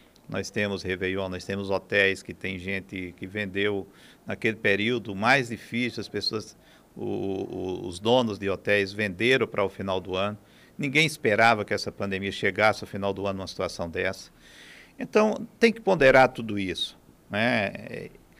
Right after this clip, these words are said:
E eu pedi exatamente que eles avaliem e nos dê uma orientação sobre essa situação do final do ano. Porque isso não vai ser pra Foz do Iguaçu. Tem o litoral,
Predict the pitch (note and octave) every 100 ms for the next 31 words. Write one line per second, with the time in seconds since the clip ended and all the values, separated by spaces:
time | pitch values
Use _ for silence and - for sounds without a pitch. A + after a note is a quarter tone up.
0 | - - - _ _ - C#3 C#3+ D3 D3
1 | F3+ F#3+ D3 A2+ B2+ B2+ C#3 D3 A#2 G#2
2 | A#2+ C3 A2+ - F#2 - A#2+ C#3 F#3 E3+
3 | C#3 A2 G#2+ F#2+ F2+ G#2 B2+ G2 F2 -
4 | - A#2 B2 D3+ F#3+ F3 - A#2+ D#3 F#3
5 | E3+ D3+ C3 C3 A#2+ G#2 - A#2 A2+ A#2
6 | A2+ - - - A2+ A2+ A#2 A#2+ A#2 -
7 | - - - - - - B2+ A#2+ - -
8 | - G#2 - G#2+ G2+ A2 G#2 G2+ F#2 E2
9 | - - - - - A3+ - A#3 - F#3
10 | D#3+ F3 D#3 G2+ - - F2+ F2+ E2+ E2
11 | - F2+ - - - - - - - -
12 | - D3 A#2 A#2+ C#3 B2+ A#2+ A#2+